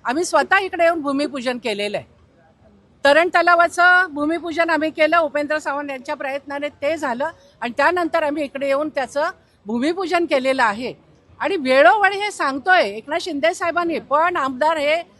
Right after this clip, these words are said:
खोटं बोल पण रेटून बोल अशा पद्धतीचे हे आमदार आहेत. इव्हेंट शिवाय त्यांना काही दिसत नाही. आणि सध्या त्याने एक कलमी, सध्या त्याने एक कलमी कार्यक्रम रा-, राबवलाय की फक्त नगरसेवकांनी जे आम्ही काम करतोय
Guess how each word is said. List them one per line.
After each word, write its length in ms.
खोटं 400
बोल 260
पण 260
रेटून 420
बोल 220
अशा 240
पद्धतीचे 600
हे 60
आमदार 420
आहेत. 280
इव्हेंट 340
शिवाय 280
त्यांना 280
काही 380
दिसत 440
नाही. 460
आणि 120
सध्या 360
त्याने 300
एक 60
कलमी, 680
सध्या 360
त्याने 440
एक 160
कलमी 240
कार्यक्रम 540
रा-, 180
राबवलाय 560
की 100
फक्त 280
नगरसेवकांनी 840
जे 160
आम्ही 300
काम 240
करतोय 440